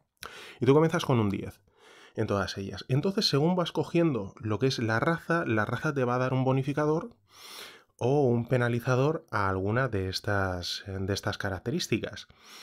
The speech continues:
Y cuando escojas la temática, igualmente te va a dar un bonificador a alguna de estas características. Entonces, simple y llanamente vas a ir sumándolo hasta que al final se te va a dar,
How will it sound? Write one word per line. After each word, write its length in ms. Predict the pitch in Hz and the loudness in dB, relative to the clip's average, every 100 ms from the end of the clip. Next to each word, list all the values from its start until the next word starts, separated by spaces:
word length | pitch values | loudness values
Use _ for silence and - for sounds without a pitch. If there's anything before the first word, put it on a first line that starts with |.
| - - _ | -18 -20 _
Y 140 | 175 | -4
cuando 280 | - 165 160 | 2 2 4
escojas 440 | 151 160 - 98 98 | 2 -4 -2 -2 -2
la 120 | 131 | 0
temática, 640 | 156 156 147 139 156 - _ | 2 0 0 -4 -6 -8 _
igualmente 640 | 110 98 107 113 117 120 127 | -4 0 2 2 0 0 -4
te 120 | 95 | -4
va 120 | 95 | -4
a 40 | |
dar 260 | 98 104 113 | -2 -2 0
un 180 | 113 95 | 0 0
bonificador 680 | 98 95 107 107 107 117 - | 0 0 -2 -2 0 -2 -2
a 120 | 98 | -4
alguna 400 | 92 90 101 110 | -4 -2 0 0
de 80 | 95 | 0
estas 240 | 87 95 - | -4 -6 -6
características. 680 | 90 87 98 90 - 95 | -8 -10 -12 -12 -10 -6
Entonces, 280 | 95 98 107 | -2 -2 -2
simple 360 | 101 98 101 - | -2 -2 -2 -2
y 140 | 101 | -4
llanamente 440 | 98 107 104 107 123 | 0 0 0 0 -2
vas 240 | 92 - | -2 -2
a 40 | |
ir 100 | 98 | -4
sumándolo 580 | - 113 127 123 160 - _ - - - - - _ | -2 -2 0 -2 -4 -8 _ -20 -16 -16 -16 -20 _
hasta 380 | 143 160 120 104 | -2 0 -2 0
que 100 | 151 | 0
al 100 | 139 | 0
final 480 | - 180 165 175 196 _ _ _ _ _ _ _ _ _ - - | 0 0 0 -4 -12 _ _ _ _ _ _ _ _ _ -20 -12
se 280 | - 123 113 | -6 -4 -2
te 140 | 147 | 0
va 180 | 135 131 | 2 2
a 40 | |
dar, 400 | 123 127 127 139 | 2 2 0 -6